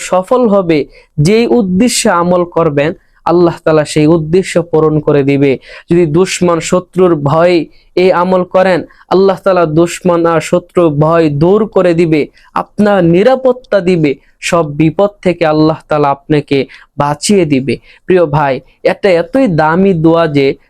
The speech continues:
সরাসরি কোরআনের একটা আয়াতের অংশ হলো হাসবুনাল্লাহু ওয়া নি'মাল ওয়াকিল। আয়াতটার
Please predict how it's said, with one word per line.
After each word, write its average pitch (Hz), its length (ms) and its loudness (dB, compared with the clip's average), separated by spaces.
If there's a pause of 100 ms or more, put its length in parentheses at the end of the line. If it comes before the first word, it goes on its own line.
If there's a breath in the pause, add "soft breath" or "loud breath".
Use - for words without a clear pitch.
সরাসরি 233 600 0
কোরআনের 208 560 2
একটা 190 300 -2 (160)
আয়াতের 190 500 0
অংশ 156 340 0
হলো 147 300 0 (380 soft breath)
হাসবুনাল্লাহু 147 1160 0
ওয়া 139 140 2
নি'মাল 147 540 0
ওয়াকিল। 135 560 -2 (380 soft breath)
আয়াতটার 185 500 0